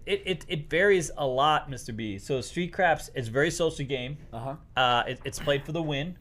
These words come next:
Speaker 1: and, and it's literally like you're only there to gamble, but,
Speaker 2: Yeah.
Speaker 1: but the casino odds really aren't stacked against you. You're playing against other people, right?
Speaker 2: Mm-hmm.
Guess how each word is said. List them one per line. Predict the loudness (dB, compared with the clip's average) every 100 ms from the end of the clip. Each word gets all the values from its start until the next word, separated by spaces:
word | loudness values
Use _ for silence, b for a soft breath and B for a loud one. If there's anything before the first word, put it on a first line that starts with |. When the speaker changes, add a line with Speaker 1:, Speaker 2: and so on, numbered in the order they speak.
| -16 b b b -2
Speaker 1:
and, | -2 0
and | 0
it's | 0 0
literally | 0 4 4 4 4
like | 4 4
you're | 0 0
only | 0 0 0
there | 2 2
to | 0
gamble, | -2 -4 -2 -2 -2 -6
but, | -4 -2
Speaker 2:
Yeah. | 2
Speaker 1:
but | 2 0
the |
casino | -4 -4 -4 0 4
odds | 4 4
really | 0 0
aren't | 0 -2
stacked | -2 -2 -2
against | -4 -6 -4
you. | -6
You're | -6
playing | -4 -4
against | -4 -4
other | -4
people, | -4 -8 -8 -10 -12 -4
right? | -2 -2
Speaker 2:
Mm-hmm. | -4